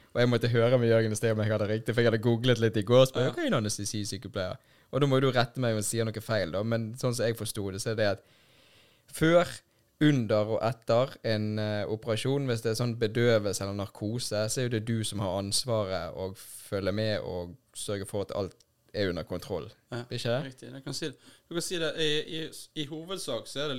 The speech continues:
Speaker 2: liksom mesteparten av jobben vår foregår
Speaker 1: Mm.
Speaker 2: som regel, eh, under operasjon,
Speaker 1: Ja.
Speaker 2: holdt på å si. Vi har jo litt sånn,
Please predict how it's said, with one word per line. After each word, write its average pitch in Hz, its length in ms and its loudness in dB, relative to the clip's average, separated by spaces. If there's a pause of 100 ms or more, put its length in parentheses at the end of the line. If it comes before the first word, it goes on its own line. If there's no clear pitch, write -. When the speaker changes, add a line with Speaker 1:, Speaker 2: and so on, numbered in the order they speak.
Speaker 2:
liksom 120 400 -8 (100)
mesteparten 123 840 -6
av 107 160 -10
jobben 113 480 -8
vår 117 220 -8 (320)
foregår 123 400 -2
Speaker 1:
Mm. 113 40 -6
Speaker 2:
som 113 180 -10
regel, 107 640 -8 (320)
eh, 104 240 -8 (160)
under 110 320 -8 (140)
operasjon, - 420 -12 (300)
Speaker 1:
Ja. 107 100 -4 (260)
Speaker 2:
holdt - 120 -14
på - 60 -18
å - 40 -12
si. - 200 -14
Vi 113 100 -6
har 139 120 0
jo 135 120 -4
litt 143 260 -8
sånn, 123 260 -10